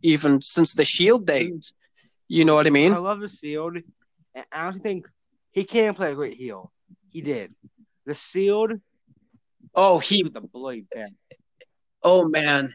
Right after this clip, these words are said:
Speaker 1: His, his heel stuff is way better than his face
Speaker 2: Yeah.
Speaker 1: stuff, man. He is a fantastic heel.
Speaker 2: That's, that's awesome.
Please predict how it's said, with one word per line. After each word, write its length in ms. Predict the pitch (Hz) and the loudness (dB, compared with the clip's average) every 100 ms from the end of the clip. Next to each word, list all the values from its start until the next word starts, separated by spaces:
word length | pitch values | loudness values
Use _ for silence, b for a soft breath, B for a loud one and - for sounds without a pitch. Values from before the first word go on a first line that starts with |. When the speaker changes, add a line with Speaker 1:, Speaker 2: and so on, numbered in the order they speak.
| - | -16
Speaker 1:
His, 400 | - 190 180 160 - _ _ - | -4 0 2 0 -6 _ _ -16
his 420 | - 214 208 - - - | 2 4 4 0 -2 4
heel 280 | 185 190 | 6 6
stuff 680 | 185 - 196 185 190 - - _ _ - _ | 4 2 4 4 2 -4 -12 _ _ -20 _
is 200 | 180 170 | 0 2
way 380 | 156 151 180 170 | 2 4 4 4
better 300 | 156 156 156 | 4 4 2
than 140 | 147 135 | 2 0
his 160 | - | -2
face 300 | - 135 123 | 0 0 0
Speaker 2:
Yeah. 40 | - | 0
Speaker 1:
stuff, 300 | 123 117 - | -2 -2 -2
man. 300 | 127 127 127 b b b b _ _ | -2 -2 -6 b b b b _ _
He 280 | - 220 233 | -2 2 4
is 160 | 160 | 4
a 120 | 143 117 | 2 0
fantastic 1120 | - - - 156 156 151 151 139 127 - 127 | -2 -2 0 2 2 0 0 0 -2 -4 -6
heel. 300 | - 135 - | -4 -2 -4
Speaker 2:
That's, 360 | 165 165 - 156 | -8 -16 -20 -16
that's 20 | |
awesome. 560 | 175 151 143 - 165 | -12 -12 -12 -14 -20